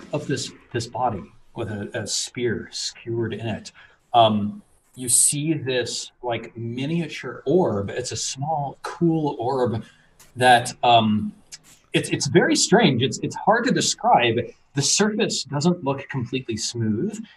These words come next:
It looks, um, almost, like, pocked or blasted in miniature.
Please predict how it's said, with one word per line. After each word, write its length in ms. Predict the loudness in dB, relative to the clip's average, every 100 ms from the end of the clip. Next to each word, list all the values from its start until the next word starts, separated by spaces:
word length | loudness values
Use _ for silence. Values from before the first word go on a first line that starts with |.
| -8
It 140 | -2
looks, 340 | 0 0 -4 -8 _ _ 0
um, 440 | 0 0 -4 -8 _
almost, 340 | 4 4 4
like, 220 | 2 0 -4
pocked 420 | 4 4 4 -6
or 80 | -8
blasted 680 | -4 2 4 4 2 -4 -6
in 160 | -2 -2
miniature. 640 | 0 -2 -2 -2 -2 -4